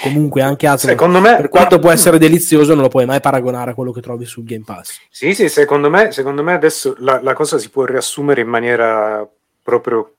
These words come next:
Speaker 2: così. Per me, almeno da quello che mi sembra di vedere, per Microsoft la piattaforma non è tanto Xbox come, appunto, come piattaforma, ma è Game Pass.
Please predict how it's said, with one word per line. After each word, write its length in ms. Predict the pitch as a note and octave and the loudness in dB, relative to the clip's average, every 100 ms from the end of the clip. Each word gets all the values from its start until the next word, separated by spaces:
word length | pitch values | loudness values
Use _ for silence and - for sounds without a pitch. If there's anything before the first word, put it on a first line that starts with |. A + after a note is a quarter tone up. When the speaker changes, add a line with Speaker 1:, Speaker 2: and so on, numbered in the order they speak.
| _ | _
Speaker 2:
così. 340 | - B2 C#3 | -6 -4 -2
Per 260 | B2+ B2 A#2+ | 0 0 0
me, 440 | C3 D3 D#3 D3+ C#3+ | 0 2 4 2 2
almeno 360 | B2+ B2 A#2+ | -2 -2 -4
da 120 | A2+ | -4
quello 200 | - C#3+ | 0 0
che 100 | C3+ | 0
mi 120 | B2 A2+ | -2 -6
sembra 320 | C#3 B2+ A#2+ | -6 -6 -6
di 100 | A#2+ | -6
vedere, 380 | B2 D3 E3+ D3 | -2 0 0 0
per 320 | - A#2+ A2+ | -4 -6 -2
Microsoft 840 | C#3+ D#3+ C3+ A#2+ A2+ - A#2 G#2+ - | 0 0 -2 -8 -10 -10 -12 -10 -6
la 160 | B2 | -4
piattaforma 1080 | A#2 C3 - B2 - C3 B2+ B2 B2 C#3+ D#3 - - _ _ _ _ - | 0 -2 0 -4 0 0 0 -4 -2 0 0 -4 -20 _ _ _ _ -4
non 180 | C3 D#3+ | 2 2
è 160 | E3+ | 2
tanto 800 | - D#3 A#2+ - A#2+ A#2 A#2 A2+ | 2 0 -2 -8 -6 -6 -6 -8
Xbox 800 | - C3 - - A#2+ C#3+ - - _ | -10 -12 -12 -10 -8 -8 -10 -16 _
come, 840 | A#2+ A2+ A2 G#2+ G2+ G2+ G2 G2 | -12 -10 -12 -12 -14 -16 -20 -20
appunto, 340 | _ - G#2 A2 | _ -20 -16 -14
come 180 | A2 | -14
piattaforma, 640 | G2 C3 - - B2 C3+ G#2+ | -8 -6 -4 0 0 2 0
ma 100 | A#2+ | 0
è 100 | A2+ | 0
Game 260 | A2+ G#2 | -4 -6
Pass. 480 | G2 G#2 G2+ - - | -10 -14 -14 -20 -20